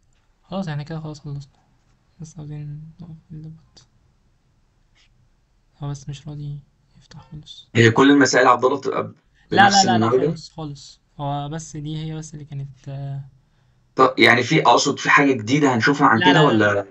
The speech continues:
Speaker 1: انت بص، انت لو
Speaker 2: خ-،
Speaker 1: عرفت
Speaker 2: دي لما كل حاجة.
Speaker 1: دي، لا، دي المفروض لما كل حاجة ان شاء الله. الا بقى الحاجة
Speaker 2: طيب.
Speaker 1: الوحيدة اللي بقولك ما شفناهاش خالص، اللي هي نقطة بريك مش موجودة اصلًا.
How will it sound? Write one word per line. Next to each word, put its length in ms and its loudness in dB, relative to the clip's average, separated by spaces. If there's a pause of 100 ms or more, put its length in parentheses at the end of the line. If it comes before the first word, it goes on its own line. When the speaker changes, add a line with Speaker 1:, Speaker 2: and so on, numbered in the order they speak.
Speaker 1:
انت 120 -8
بص، 180 -2
انت 100 -4
لو 80 0
Speaker 2:
خ-، 20 -2
Speaker 1:
عرفت 240 -4
Speaker 2:
دي 160 2
لما 220 6
كل 200 4
حاجة. 320 -2 (180)
Speaker 1:
دي، 160 -4
لا، 120 -4
دي 140 -8
المفروض 280 -12
لما 160 -10
كل 140 -14
حاجة 100 -14
ان 40 -16
شاء 140 -20
الله. 160 -12 (320)
الا 160 -4
بقى 120 2
الحاجة 200 -4
Speaker 2:
طيب. 80 -4
Speaker 1:
الوحيدة 240 -8
اللي 100 -6
بقولك 220 -8
ما 60 -8
شفناهاش 300 -12
خالص، 220 -10
اللي 120 -10
هي 40 -10
نقطة 220 -10
بريك 360 -8
مش 140 -14
موجودة 300 -12
اصلًا. 220 -16